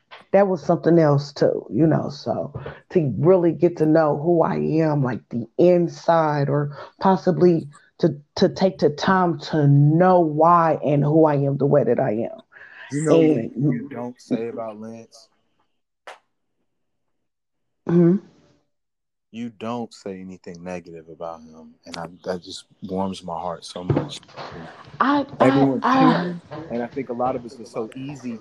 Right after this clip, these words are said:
Speaker 2: to submit human traits of our partners. I think that speaks highly of your integrity. Um, how you, you can't think,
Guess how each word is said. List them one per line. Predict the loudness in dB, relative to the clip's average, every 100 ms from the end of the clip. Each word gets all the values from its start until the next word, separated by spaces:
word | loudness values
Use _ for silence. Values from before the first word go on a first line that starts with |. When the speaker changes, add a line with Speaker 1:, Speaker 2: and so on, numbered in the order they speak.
| -14
Speaker 2:
to | -18
submit | -14 -14 -10 -6 -6 -8 -16
human | -10 -6 -6 -8
traits | -12 -6 -4 -4 -10 -20 _ -18 -12
of | -6
our | -6 -6 _ -6
partners. | -4 -6 -14 _ _ -20 -20 -20 _ _
I | -16
think | -16 -18
that | -18 -20
speaks | -20 -16
highly | -10 -10 -10 -14
of | -18
your | -20
integrity. | _ -16 -14 -14 -18 -20 _ _ _ -20 -14
Um, | -12 -12 -14 -20 -20 -18
how | -12 -12 -12 -16 _ _ _
you, | -20 -20 -18
you |
can't | -14 -12 -12 -12
think, | -14 -12